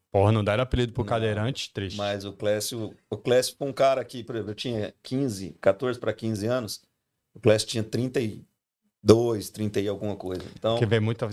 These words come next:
Speaker 1: piada agora, pastor, calma.
Speaker 2: É, mas é um cara, foi um cara que foi muito importante na minha vida,
Speaker 1: Te ajudou
Speaker 2: assim,
Speaker 1: muito?
Speaker 2: muito.
Speaker 1: Ele era da igreja também?
Speaker 2: É.
Speaker 1: Tua vida toda
Speaker 2: É.
Speaker 1: foi na igreja, né,
Speaker 2: Toda a
Speaker 1: pastor?
Speaker 2: vida. Nasci, meu pai já era pastor, né? Então,
Speaker 1: Não, não,
Speaker 2: cresci nesse
Speaker 1: nem
Speaker 2: ambiente.
Speaker 1: ficou. Na escola era mais coisa de igreja do que,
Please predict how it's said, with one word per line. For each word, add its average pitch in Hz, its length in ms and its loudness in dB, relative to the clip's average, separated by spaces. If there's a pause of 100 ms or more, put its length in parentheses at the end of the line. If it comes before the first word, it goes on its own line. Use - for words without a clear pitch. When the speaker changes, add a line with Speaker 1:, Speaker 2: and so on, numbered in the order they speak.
(120)
Speaker 1:
piada 104 280 0
agora, 98 240 -2
pastor, 90 300 -6
calma. 90 240 -2
Speaker 2:
É, 110 340 2
mas 98 180 -6
é 113 40 -4
um 110 60 -6
cara, 117 600 -2 (200)
foi 117 100 -6
um 113 40 -6
cara 120 260 0
que - 80 -20
foi 123 100 -4
muito 117 220 -6
importante 117 480 -2
na 117 80 -6
minha 110 160 -2
vida, 107 200 -6
Speaker 1:
Te 123 60 2
ajudou 113 280 2
Speaker 2:
assim, 123 80 0
Speaker 1:
muito? 180 300 -4
Speaker 2:
muito. 101 240 -4
Speaker 1:
Ele 117 100 2
era 123 140 0
da 123 80 2
igreja 131 300 -4
também? 110 260 -6 (400)
Speaker 2:
É. 110 160 -2 (720)
Speaker 1:
Tua 220 140 12
vida 220 220 2
toda 202 160 -2
Speaker 2:
É. 202 40 -12
Speaker 1:
foi 214 80 -4
na 233 80 -2
igreja, 254 300 -2
né, 220 140 -4
Speaker 2:
Toda 247 100 -6
a 214 100 -6
Speaker 1:
pastor? 202 180 0
Speaker 2:
vida. 90 160 -10 (480)
Nasci, 104 440 0
meu - 100 -8
pai 127 180 -4
já 127 100 -2
era 110 100 -2
pastor, 113 420 -6
né? 98 120 -8
Então, 107 200 -2 (100)
Speaker 1:
Não, 143 100 8
não, 180 60 6
Speaker 2:
cresci 175 140 -2
nesse - 0 -
Speaker 1:
nem 160 300 2
Speaker 2:
ambiente. 196 100 -2
Speaker 1:
ficou. 196 220 0
Na 170 120 -2
escola 170 380 -2
era 175 140 -2
mais 175 340 -4
coisa 208 180 -4
de 180 140 -6
igreja 170 340 0
do 196 120 -6
que, 214 280 -2